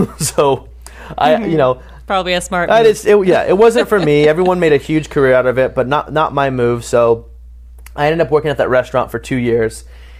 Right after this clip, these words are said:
Speaker 1: and, um, time and time again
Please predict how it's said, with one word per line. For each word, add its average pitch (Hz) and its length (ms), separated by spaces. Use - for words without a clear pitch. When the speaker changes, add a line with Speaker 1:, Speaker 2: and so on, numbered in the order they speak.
Speaker 1:
and, 117 500
um, 107 640
time 135 220
and 131 80
time 127 160
again 123 500